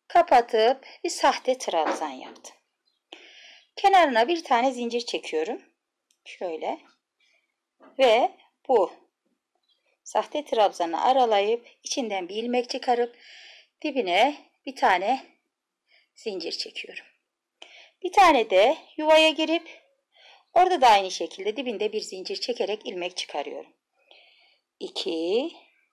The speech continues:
iki alarak bu şekilde arkadaşlar kapattım. Başa geldim. Aynı şekilde bir zincir çekiyorum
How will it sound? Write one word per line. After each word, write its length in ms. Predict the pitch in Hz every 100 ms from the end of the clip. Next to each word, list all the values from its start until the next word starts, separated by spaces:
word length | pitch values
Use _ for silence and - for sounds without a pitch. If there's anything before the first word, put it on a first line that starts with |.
| _ _ _ _ _ _ _ _ _ _ _ _
iki 260 | - - 302
alarak 560 | 185 160 185 302 - - _ _ _ _ _ _ _ _ _ _ _ _ _ _
bu 40 | 359
şekilde 480 | 254 180 - 165 165
arkadaşlar 720 | - - 185 - 381 392 - - _ _
kapattım. 640 | - 247 180 156 - 190
Başa 280 | 240 233 214
geldim. 420 | 214 143 - - _ _ _ _ - - - - _
Aynı 280 | 262 339 403
şekilde 420 | 392 370 359 359
bir 100 | 349
zincir 360 | 311 339 320 370
çekiyorum 640 | 359 247 - 175 175 269